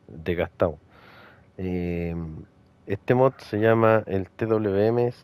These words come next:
Mickleton Tagalong Trailer Pack. Está disponible para P S cinco, P S cuatro, Xbox Series, Xbox One y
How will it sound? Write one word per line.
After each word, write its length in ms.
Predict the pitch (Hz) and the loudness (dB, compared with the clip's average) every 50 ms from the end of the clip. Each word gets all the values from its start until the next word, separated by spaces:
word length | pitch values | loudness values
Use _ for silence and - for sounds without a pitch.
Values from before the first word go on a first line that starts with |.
| _ _ _ | _ _ _
Mickleton 760 | - 98 107 120 139 139 135 135 131 - 123 123 123 123 127 - _ - - _ _ | -8 -4 -2 -2 -2 0 -2 -4 -4 -2 -4 -4 -4 -6 -8 -14 _ -20 -20 _ _
Tagalong 540 | - 120 123 123 123 120 117 120 117 117 113 127 - _ | 2 4 4 6 4 4 4 4 2 0 -2 -6 -16 _
Trailer 400 | - - 110 110 110 110 - - | -2 2 2 2 2 2 -2 -6
Pack. 240 | - _ - 90 80 - _ _ _ _ _ _ _ _ _ _ _ _ _ _ _ _ _ _ _ _ _ _ _ _ _ _ _ _ _ _ _ _ - | -6 _ -4 -4 -4 -6 _ _ _ _ _ _ _ _ _ _ _ _ _ _ _ _ _ _ _ _ _ _ _ _ _ _ _ _ _ _ _ _ -8
Está 260 | - 101 - - 95 | -8 -4 0 2 2
disponible 500 | 95 92 - - 90 87 95 98 92 92 | 2 2 0 0 0 0 0 0 -2 0
para 520 | 87 92 90 92 90 85 85 82 78 80 82 - _ _ _ - - - - - - _ _ _ _ _ | 0 2 2 2 2 2 0 -2 -4 -6 -10 -12 _ _ _ -20 -20 -20 -20 -20 -20 _ _ _ _ _
P 80 | - 95 | -6 -6
S 160 | 87 92 90 | -6 -6 -8
cinco, 360 | - - 123 127 - - 117 | -8 -6 -6 -6 -6 -6 -6
P 60 | 107 | -4
S 160 | 107 98 104 | -4 -2 -4
cuatro, 540 | 92 110 117 120 117 120 117 120 117 117 123 | -2 2 2 2 2 2 0 0 0 0 0
Xbox 320 | 117 104 98 101 101 101 - | -2 -4 -2 -2 -4 -8 -6
Series, 500 | - - 123 123 123 120 120 120 113 - - - - - - - - 104 | -6 -6 -4 -4 -4 -6 -8 -10 -10 -12 -16 -20 -20 -20 -20 -20 -10 -8
Xbox 320 | 104 98 92 90 95 92 | -8 -8 -6 -8 -10 -6
One 360 | - 107 117 120 120 131 147 - - 110 | -2 0 0 2 0 -2 -6 -10 -12 -10
y 160 | 107 113 | -10 -10